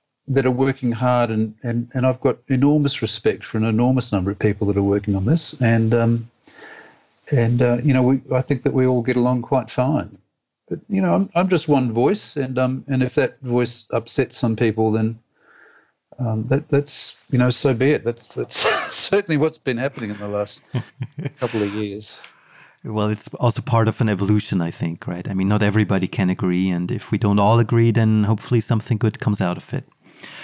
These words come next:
Speaker 2: Um, how did you, I'm wondering, how did you originally get into science?
Speaker 1: Into science. Wow, I was a, I was a geeky kid. I was, um, playing with chemistry sets and, um, and, and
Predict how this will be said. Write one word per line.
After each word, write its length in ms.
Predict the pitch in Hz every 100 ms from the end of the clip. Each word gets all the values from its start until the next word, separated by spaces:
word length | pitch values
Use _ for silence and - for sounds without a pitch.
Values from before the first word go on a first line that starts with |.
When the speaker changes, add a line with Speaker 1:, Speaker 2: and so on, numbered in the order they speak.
| - - -
Speaker 2:
Um, 340 | 113 113 117 _ _ _ _ _ _ _ - -
how 200 | - 170
did 180 | 185 185
you, 100 | 151
I'm 200 | - 127
wondering, 340 | 110 117 117 101
how 200 | 143 170
did 260 | 180 151
you 240 | 139 127 123
originally 580 | 123 110 117 120 101 95
get 220 | - 104
into 640 | 98 92 - 101 92 90 82 _ _ -
science? 800 | - 92 85 85 82 - - - _ _ _ _ _
Speaker 1:
Into 160 | 117 110
science. 720 | - - 107 151 - - -
Wow, 340 | 107 113 98
I 80 | 101
was 220 | 123 113
a, 100 | 110 - _ - - - - - -
I 80 | 127
was 120 | 135
a 60 | 104
geeky 480 | 90 139 139 104 -
kid. 320 | - 131 120
I 120 | 104
was, 220 | 110 107
um, 200 | 110 101 - - - - _ _ - 143
playing 300 | - 131 123
with 180 | 117 -
chemistry 400 | 139 135 - 131
sets 460 | - 143 131 -
and, 200 | 120 110
um, 200 | 107 110 - - - - - - - -
and, 240 | 117 107 -
and 200 | 113